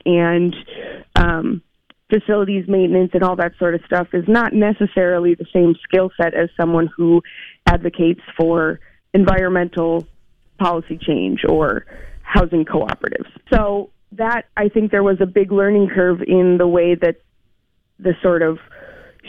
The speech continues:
shared commons maintenance, <laughs> how that works on top of running, you know, an office and an incubator for small nonprofits. And so that's always taken everyone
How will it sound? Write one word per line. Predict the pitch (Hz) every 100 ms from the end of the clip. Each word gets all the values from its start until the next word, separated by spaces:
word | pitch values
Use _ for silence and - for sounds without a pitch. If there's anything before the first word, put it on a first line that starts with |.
| -
shared | 196 180 180 175 - - - - _ _ _ _ - - - -
commons | 214 196 190 175 170 165 - - _ -
maintenance, | 185 175 - 226 220 202 - - -
<laughs> | - - _
how | - 196 185 180 180 - _ -
that | 190 175 180
works | 180 170 - - -
on | - 185
top | 185 175 175
of | 180 170
running, | 175 170 170 170 - -
you |
know, | 170 156 180 -
an | 180
office | 170 165 180 170
and | - 160 - _ - -
an |
incubator | 170 170 165 156 160
for | 160 151
small | 165 165
nonprofits. | 170 156 - 170 - - - - - - - _ -
And | 202 190 214
so | 190 180 - _ _ _ _ _ 202
that's | 180 202 214 -
always | 185 170 170 -
taken | 175 175
everyone | 165 165 170 165